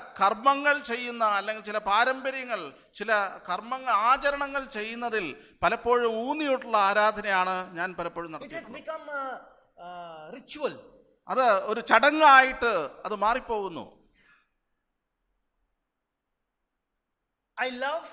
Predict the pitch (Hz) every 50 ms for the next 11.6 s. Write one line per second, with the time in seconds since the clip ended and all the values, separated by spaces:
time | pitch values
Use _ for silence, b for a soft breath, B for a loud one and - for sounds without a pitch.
0 | - - - _ _ _ _ _ _ _ _ _ _ _ _ _ _ _ - 208
1 | 233 226 - - 302 302 269 226 226 240 269 285 247 240 269 285 269 254 240 214
2 | 202 202 220 262 277 247 247 247 254 254 285 339 359 - - _ _ _ _ _
3 | _ _ _ _ _ - 160 160 160 - - 165 170 196 226 240 233 - - 381
4 | 392 - 370 339 269 - - 285 277 269 247 240 202 156 120 - - - _ _
5 | _ _ - 190 208 202 202 208 214 220 254 269 247 220 - - 190 180 196 226
6 | 262 285 285 277 254 208 180 180 190 214 254 262 269 269 262 - - 220 233 254
7 | 294 320 294 - 302 302 277 262 208 151 110 - - - 175 220 254 285 277 262
8 | 254 254 254 - - 208 214 233 262 285 294 285 277 254 240 226 220 214 - -
9 | 202 233 247 247 - - 196 202 220 247 277 294 320 311 302 302 285 285 254 269
10 | 262 247 226 - - 185 180 208 247 262 262 269 254 247 240 240 240 226 214 208
11 | 214 202 196 180 165 160 135 107 - - -